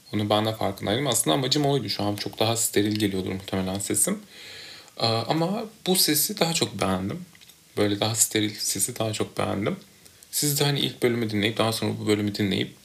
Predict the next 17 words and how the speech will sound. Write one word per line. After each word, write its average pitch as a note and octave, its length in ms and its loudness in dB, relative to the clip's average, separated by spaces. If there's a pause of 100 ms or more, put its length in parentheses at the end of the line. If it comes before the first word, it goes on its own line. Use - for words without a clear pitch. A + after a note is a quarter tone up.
(120)
kararınızı G#2 580 2
verirsiniz G2+ 500 0
diye F#2+ 120 -6
düşünüyorum. - 480 -4 (1400)
Ve C3 180 2
şu C#3+ 180 4
anki C3+ 240 0
kullandığım A2+ 580 0
uygulamada A#2 580 0
bu C3 260 -6
sese - 320 0
ince G#2+ 260 4
ayar A#2 220 0
yapabiliyorum. G2+ 680 -2
Hani F#2+ 160 -4
işte - 360 -2
tonunu G2 460 0